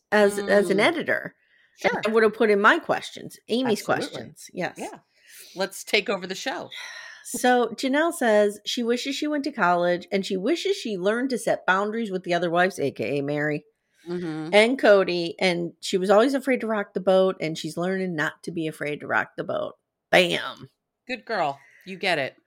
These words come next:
Speaker 1: So now the footage we get is Janelle getting the, uh, fifth wheel all packed up for the winter. And Janelle starts, like, talking about the houses.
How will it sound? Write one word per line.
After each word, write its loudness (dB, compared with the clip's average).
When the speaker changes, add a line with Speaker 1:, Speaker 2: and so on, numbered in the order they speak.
Speaker 1:
So 2
now 6
the 6
footage 2
we 4
get 6
is 0
Janelle 2
getting 4
the, 2
uh, 4
fifth 2
wheel 2
all 0
packed -2
up -4
for 0
the 2
winter. -8
And 2
Janelle 4
starts, -2
like, 4
talking -2
about 0
the 0
houses. -8